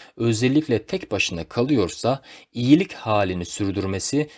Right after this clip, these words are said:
ve güvenliği açısından günlük kontrolü önemlidir. Genel sağlık durumu, tıbbi ilaçları, ihtiyacı olan gıda maddeleri eksiksiz şekilde sağlanmalıdır.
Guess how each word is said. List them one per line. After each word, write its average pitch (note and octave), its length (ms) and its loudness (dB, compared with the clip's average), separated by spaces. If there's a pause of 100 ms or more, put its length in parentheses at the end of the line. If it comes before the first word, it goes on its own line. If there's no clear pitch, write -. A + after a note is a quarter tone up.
(120)
ve G2+ 100 0
güvenliği G#2 560 2
açısından A2+ 580 -2
günlük G#2+ 360 -2
kontrolü F#2 560 -4
önemlidir. E2 580 -6 (680)
Genel E3 260 4
sağlık D3+ 500 0
durumu, F#2+ 380 -4 (300)
tıbbi A#2 320 2
ilaçları, A2 720 2 (180)
ihtiyacı A#2 580 -2
olan A2 280 0
gıda A#2 300 2
maddeleri F2+ 720 -2
eksiksiz - 720 -4
şekilde E2 500 -4
sağlanmalıdır. D2+ 920 -8